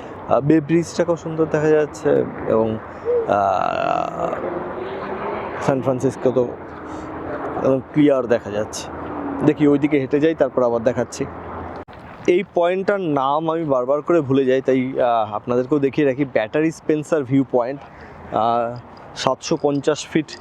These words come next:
এগিয়ে যেতে হবে। তো একটু এগিয়ে যাই আমরা, এগিয়ে গিয়ে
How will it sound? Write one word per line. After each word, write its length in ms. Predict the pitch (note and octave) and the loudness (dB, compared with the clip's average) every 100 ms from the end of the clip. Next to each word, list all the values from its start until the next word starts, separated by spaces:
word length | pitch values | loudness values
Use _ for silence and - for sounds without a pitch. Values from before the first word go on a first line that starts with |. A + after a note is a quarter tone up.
| - | -4
এগিয়ে 320 | D3 C3+ D#3 D3 | -2 2 4 4
যেতে 260 | D3+ E3 | 2 2
হবে। 260 | C#3 B2 C#3+ - - - - - - - - - | 0 0 -4 -10 -20 -20 -20 -18 -18 -16 -16 -4
তো 100 | - | 0
একটু 300 | - E3+ - | 2 2 2
এগিয়ে 280 | E3+ D#3 F#3+ | 2 2 2
যাই 180 | F#3+ F#3 | 4 2
আমরা, 260 | E3 E3+ F#3 - - - - - - - - - | 0 -2 -4 -14 -18 -18 -16 -16 -14 -14 -12 -2
এগিয়ে 380 | G3+ F3+ F3 E3+ | 0 4 4 4
গিয়ে 300 | E3 D#3+ | 2 2